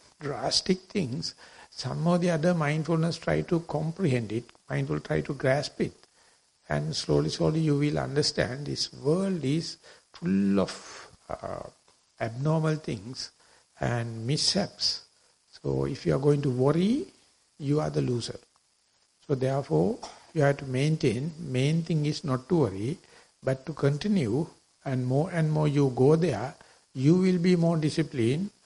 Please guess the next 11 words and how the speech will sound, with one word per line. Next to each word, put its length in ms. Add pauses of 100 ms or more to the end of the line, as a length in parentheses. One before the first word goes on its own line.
(240)
not 380
to 100
violate 460
other 260
psychologies, 1000 (200)
not 280
to 100
violate 520
the 200 (380)
existing 880 (300)
balance, 680